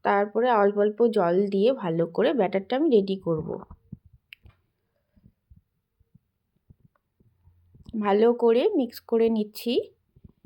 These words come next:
অল্প অল্প জল দিয়ে। খুব একটা পাতলা হবে না, খুব একটা গাঢ়ও হবে না।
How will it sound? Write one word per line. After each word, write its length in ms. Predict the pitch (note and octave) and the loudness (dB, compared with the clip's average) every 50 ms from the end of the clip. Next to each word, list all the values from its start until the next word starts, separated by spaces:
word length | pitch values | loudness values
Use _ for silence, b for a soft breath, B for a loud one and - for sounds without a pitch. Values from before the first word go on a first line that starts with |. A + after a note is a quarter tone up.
| _ _ _ _ _ _ _ _ - - | _ _ _ _ _ _ _ _ -6 -2
অল্প 220 | G3+ G#3 G#3 G#3 | -2 -2 0 0
অল্প 200 | G#3+ G#3 G#3 G#3 A3 | 0 0 0 0 0
জল 360 | G#3+ A3 G3+ F#3 F3 F#3 G3 | 0 2 2 2 2 0 -2
দিয়ে। 240 | F#3+ F#3 F#3 G3+ C4 A4 - - _ _ _ _ _ _ _ _ _ _ _ - - _ _ _ _ _ _ _ _ _ _ _ _ _ _ _ _ _ _ _ _ _ _ _ _ _ _ - - _ _ _ _ _ _ _ _ _ _ _ _ _ _ _ _ _ _ _ _ - - - - _ _ _ - - - - | -2 -2 0 0 0 0 -2 -8 _ _ _ _ _ _ _ _ _ _ _ -20 -20 _ _ _ _ _ _ _ _ _ _ _ _ _ _ _ _ _ _ _ _ _ _ _ _ _ _ -20 -20 _ _ _ _ _ _ _ _ _ _ _ _ _ _ _ _ _ _ _ _ -18 -16 -16 -16 _ _ _ -20 -20 -20 -18
খুব 180 | - - C#4 C4+ | -10 -6 -2 -2
একটা 220 | C4+ C4+ C4+ C#4+ | -2 0 0 -2
পাতলা 400 | C#4 - A3 G#3+ G#3+ A3 A3 A3+ | 0 0 0 0 0 0 -2 0
হবে 280 | A#3 A3+ G#3+ G3+ G3+ G3+ | 2 2 0 2 0 0
না, 140 | A3+ C#4 A4 B4+ - - | 0 -2 -4 -6 -8 -8
খুব 200 | - B3+ A3+ A3+ | -4 -2 0 0
একটা 280 | A3+ A3 A3 - A#3 | 0 -2 -2 -4 -4
গাঢ়ও 360 | G#3+ G3+ F#3 F3 F3+ G3 G3 | -2 0 0 2 2 2 0
হবে 260 | F#3+ F3+ E3+ F3 E3+ E3 | 0 -2 -8 -10 -10 -10
না। 240 | D#3+ D3 - - | -10 -12 -14 -16